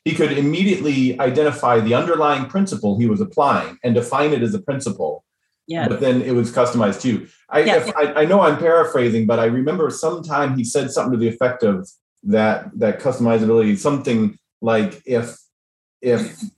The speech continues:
Speaker 1: two people go to see their doctor and one has high blood pressure and the other one has low b-, blood pressure, they better not leave with the same medicine.
Speaker 2: Right.
Speaker 1: You know, <laughs> something to that
Speaker 2: Got it.
Speaker 1: effect. And I'm
Speaker 2: Something
Speaker 1: like,
Speaker 2: that, that's, that's a good analogy. Yeah, I like that.
Speaker 1: Uh,
Speaker 2: Very
Speaker 1: hey,
Speaker 2: nice.
Speaker 1: would you talk a bit about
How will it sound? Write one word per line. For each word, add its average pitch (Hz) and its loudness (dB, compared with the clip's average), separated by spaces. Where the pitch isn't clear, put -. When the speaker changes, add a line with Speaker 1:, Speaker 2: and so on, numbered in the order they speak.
Speaker 1:
two 185 2
people 185 2
go 143 4
to 131 -4
see 139 -4
their 123 0
doctor 123 2
and 110 2
one 131 2
has 123 -2
high 123 0
blood 120 0
pressure 120 -2
and 110 2
the 110 2
other 113 0
one 113 0
has 107 -2
low 117 0
b-, 104 -10
blood 107 0
pressure, 113 -2
they 104 2
better 120 2
not 110 0
leave 120 -2
with 107 -2
the 107 -4
same 120 2
medicine. 113 -2
Speaker 2:
Right. 214 2
Speaker 1:
You 131 -4
know, 139 4
<laughs> 175 2
something 190 0
to 147 4
that 135 2
Speaker 2:
Got - 2
it. - 0
Speaker 1:
effect. 104 -4
And 123 -6
I'm 127 0
Speaker 2:
Something 247 2
Speaker 1:
like, 226 0
Speaker 2:
that, - -12
that's, 208 -2
that's 233 0
a 277 0
good 240 0
analogy. 202 0
Yeah, 180 -4
I 160 -4
like 160 -8
that. 151 -6
Speaker 1:
Uh, 101 -4
Speaker 2:
Very 185 -10
Speaker 1:
hey, 208 2
Speaker 2:
nice. 185 -2
Speaker 1:
would 190 4
you 254 2
talk 208 0
a 156 2
bit 175 2
about 143 2